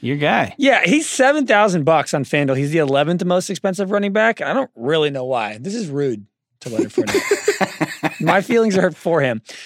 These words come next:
Speaker 2: He's only had eight and eleven carries over the last two games, but both of those were because they got down big really early on in the game, and they kinda just had no reason to run the ball. But he salvaged both those days because he had twelve catches in those two games.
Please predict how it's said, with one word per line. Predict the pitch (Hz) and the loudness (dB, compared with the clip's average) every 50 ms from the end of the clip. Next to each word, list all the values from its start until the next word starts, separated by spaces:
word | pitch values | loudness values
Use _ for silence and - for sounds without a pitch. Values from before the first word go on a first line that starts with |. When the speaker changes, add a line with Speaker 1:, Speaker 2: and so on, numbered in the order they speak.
| - - | -16 -6
Speaker 2:
He's | - 220 185 160 | -2 -2 0 2
only | 240 254 294 330 | 2 2 4 4
had | - 311 254 - | 4 4 4 4
eight | 175 208 220 - - | 2 2 2 2 2
and | 202 190 | 2 2
eleven | 175 170 170 165 165 151 | 4 2 2 2 2 0
carries | - 156 147 147 160 151 156 | 0 2 2 2 2 2 2
over | 151 139 | 2 2
the | 143 135 | 2 2
last | 135 135 135 - - | 2 2 0 -2 -2
two | - 156 143 | -6 -6 -2
games, | 131 120 117 120 127 143 139 - | -2 -2 0 0 -2 -4 -4 -6
but | 139 120 139 131 127 123 123 _ _ _ _ _ _ _ _ _ _ _ _ - | -4 0 2 2 4 2 0 _ _ _ _ _ _ _ _ _ _ _ _ -16
both | 143 135 131 - 170 180 196 - | -16 -12 -4 0 0 0 0 0
of | 240 233 | 0 0
those | 233 233 226 196 | 2 2 2 2
were | 190 | 0
because | 165 165 156 - 170 156 139 | -2 -2 -2 0 -2 0 0
they | 156 147 | -2 0
got | 135 147 143 139 | 2 2 0 2
down | 139 143 139 135 120 | 0 0 0 0 -2
big | 120 123 127 127 | -2 -2 -2 -2
really | 131 131 131 131 110 | -4 -4 -2 -4 -2
early | 107 117 120 117 123 127 | -2 -2 -2 -2 0 -2
on | 123 120 123 127 | -2 -2 -2 -4
in | 127 | -6
the | 120 110 | -6 -8
game, | 107 - 113 117 117 127 139 135 _ _ _ _ _ _ _ _ _ _ _ - - | -6 -6 -6 -4 -4 -6 -6 -8 _ _ _ _ _ _ _ _ _ _ _ -4 -2
and | 156 | -2
they | 135 | -2
kinda | - - 147 139 | 0 0 -2 -2
just | 135 127 - | -2 0 0
had | 147 139 | 0 0
no | 139 | 0
reason | 131 135 135 123 127 | 0 0 -2 -2 -4
to | 123 | -4
run | 120 123 123 | -4 -2 -4
the | 123 | -2
ball. | 120 127 131 143 | 0 0 2 2
But | 160 160 | 2 0
he | 160 | 0
salvaged | - - 202 233 269 302 202 156 | 2 2 2 4 4 0 0 0
both | 170 175 151 | 0 -2 0
those | - 175 143 123 | 0 -2 0 2
days | 131 135 151 160 151 | 2 2 2 0 -2
because | 160 143 139 | -4 -4 -2
he | 135 143 | -2 -2
had | 123 | -4
twelve | - - 170 165 156 - | -2 -2 0 0 0 -2
catches | - 175 156 - - 127 | -2 -2 -2 -2 -4 -10
in | 135 135 | -8 -8
those | 123 117 - | -8 -8 -8
two | - 131 | -8 -8
games. | 120 120 113 110 107 110 - - | -4 -4 -4 -4 -4 -6 -8 -10